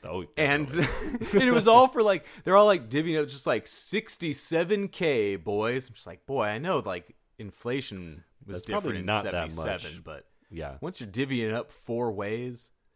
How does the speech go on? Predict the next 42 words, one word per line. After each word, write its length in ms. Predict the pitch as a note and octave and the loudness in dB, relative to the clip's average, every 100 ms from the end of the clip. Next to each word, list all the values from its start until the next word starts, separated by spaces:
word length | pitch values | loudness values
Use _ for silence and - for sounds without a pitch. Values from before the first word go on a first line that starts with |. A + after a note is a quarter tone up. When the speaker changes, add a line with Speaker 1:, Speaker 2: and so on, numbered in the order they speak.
| _ _ _ _ | _ _ _ _
Speaker 2:
that's 100 | - | -14
like 120 | G#2+ F#2+ | -12 -10
you're 100 | F2+ | -8
divvying 320 | G#2+ G2 F#2 | -8 -6 -8
up, 120 | F#2 | -8
like, 160 | D#2+ F2 | -10 -12
a 40 | |
Red 280 | E2+ F#2 E2+ | -12 -12 -10
Lobster 400 | F#2+ G2 F#2+ - | -10 -10 -12 -18
gift 240 | - - - | -18 -20 -18
certificate. 640 | F2+ - F2 - - - | -20 -18 -20 -20 -20 -20
You 80 | F#2 | -20
shot 260 | - G#2+ G#2 | -14 -10 -10
a 60 | |
priest 480 | - - F#2+ G2 - | -12 -18 -16 -16 -16
in 80 | G2+ | -14
the 100 | - | -12
stomach 480 | - - F#2+ G#2+ - | -10 -8 -8 -8 -10
for 260 | - B2+ C#3 | -8 -8 -8
it. 120 | - | -14
Speaker 1:
<laughs> 60 | - _ _ _ _ - | -20 _ _ _ _ -10
Speaker 2:
Oh, 200 | C3 E2+ | -8 -8
man. 480 | E2 F2 F2+ D#2+ - _ _ _ | -10 -10 -10 -14 -20 _ _ _
These 160 | B2 C#3 | -12 -4
guys 260 | C3+ G#2+ | -2 -2
are 40 | E2+ | -6
just 180 | F#2+ - | -12 -8
getting 200 | A2 G2 | -8 -8
in 120 | F2+ | -10
deep. 200 | G#2+ G#2 | -10 -10
Speaker 1:
These 120 | F2+ | -10
are 60 | F#2 | -10
Speaker 2:
We, 100 | E2 _ - | -12 _ -10
we've 160 | G#3 F3 | -8 -2
gotten 240 | F#3 E3+ | 0 0
into 200 | E3 D3 | -2 -4
four 500 | A#2 - - D#3+ E3+ | -6 -8 -8 -6 -4
different 420 | C#3 C3+ - A2 F#2 | -6 -8 -8 -12 -10
men's 420 | G#2+ A2 G#2+ F#2+ | -8 -8 -10 -10
lives, 420 | F#2+ F#2+ F2 F2 | -8 -8 -10 -12
maybe 240 | A2 C3+ F#2+ | -12 -10 -10
more, 440 | F#2+ A2 E2+ | -8 -8 -10